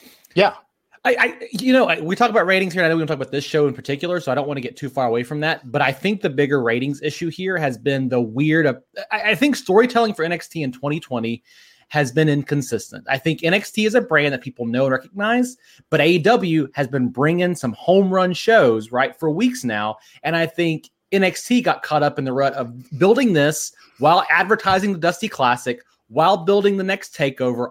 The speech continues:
Speaker 2: all at the same time. And I think that's just made the shows feel less consistent week to week and less, uh, engaging, I think.
Speaker 1: Well, so I wanna frame it this way as we jump into talking about it,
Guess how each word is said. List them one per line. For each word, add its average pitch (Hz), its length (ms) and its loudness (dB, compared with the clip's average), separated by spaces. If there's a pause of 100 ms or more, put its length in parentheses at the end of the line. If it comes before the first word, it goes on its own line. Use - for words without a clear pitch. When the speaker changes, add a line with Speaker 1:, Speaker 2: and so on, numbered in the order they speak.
Speaker 2:
all 143 160 -2
at 175 80 -6
the 175 80 -8
same 190 300 -6
time. 123 360 -4 (220)
And 165 140 0
I 170 80 2
think 170 340 -4
that's 156 240 2
just 175 220 -8
made 151 180 0
the 139 80 -2
shows 139 480 0 (400)
feel 185 500 2
less 156 340 2
consistent 135 720 -6
week 123 240 -4
to 127 100 -10
week 123 240 -2
and 139 120 -4
less, 165 420 0 (460)
uh, 190 160 -4
engaging, 165 600 0
I - 60 -10
think. - 320 -20 (640)
Speaker 1:
Well, 214 340 4 (140)
so 190 380 4
I 180 100 4
wanna 226 260 4
frame 185 400 2
it 131 200 -8
this 143 240 -8
way 127 120 -6
as 123 120 -12
we 127 80 -14
jump 123 200 -12
into 117 140 -20
talking 98 380 -20
about 87 240 -20
it, - 100 -20